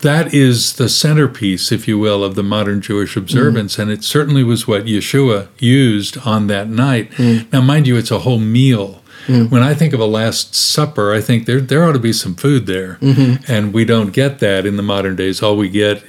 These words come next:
Speaker 1: in the
Speaker 2: In
Speaker 1: pictures, Da Vinci,
Speaker 2: Mm.
Speaker 1: maybe he had some northern Italian fish bones there, but
Speaker 2: <laughs> Yeah.
Speaker 1: other than that, uh, just a little piece of bread. But what happens is the meal in Jewish,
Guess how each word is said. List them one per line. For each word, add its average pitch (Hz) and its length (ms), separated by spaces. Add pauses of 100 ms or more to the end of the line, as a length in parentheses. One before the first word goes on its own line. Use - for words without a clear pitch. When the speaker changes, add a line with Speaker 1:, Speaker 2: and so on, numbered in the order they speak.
(160)
Speaker 1:
in 98 320 (540)
the 101 80
Speaker 2:
In 123 100
Speaker 1:
pictures, 101 640
Da 104 220
Vinci, 95 460 (120)
Speaker 2:
Mm. 123 220
Speaker 1:
maybe 104 200
he 95 40
had 95 140
some 98 200
northern 98 360
Italian 98 460
fish - 300
bones 92 400
there, 95 220
but - 260
Speaker 2:
<laughs> 127 60
Yeah. 110 260
Speaker 1:
other 117 220
than 101 180
that, 104 360 (400)
uh, 101 200 (140)
just - 240
a 104 60
little 98 180
piece - 280
of 98 120
bread. 101 320 (440)
But 127 260 (100)
what 143 180
happens 117 800 (100)
is 123 340
the 131 120
meal 113 480 (260)
in 113 260
Jewish, 147 440